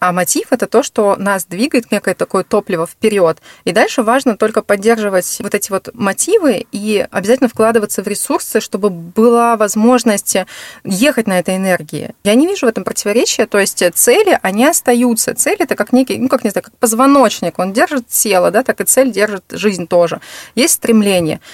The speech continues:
Но при этом эта цель должна быть основана на ценностях и на вот этом глубинном смысле.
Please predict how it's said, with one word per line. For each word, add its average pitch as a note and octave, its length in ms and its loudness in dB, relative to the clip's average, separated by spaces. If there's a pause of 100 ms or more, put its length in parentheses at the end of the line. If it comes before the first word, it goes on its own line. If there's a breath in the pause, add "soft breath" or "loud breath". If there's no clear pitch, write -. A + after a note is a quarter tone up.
(120 loud breath)
Но G#3 100 0
при B3+ 140 2
этом D4 200 2
эта A3 160 2
цель D#4+ 220 0
должна A#3+ 280 2
быть A3 140 0
основана A3 560 2
на G3+ 640 0
ценностях E4 640 0 (100)
и B3 80 0
на A#3+ 160 2
вот A3+ 140 -2
этом A3 220 -2
глубинном G3+ 440 -4
смысле. - 480 -10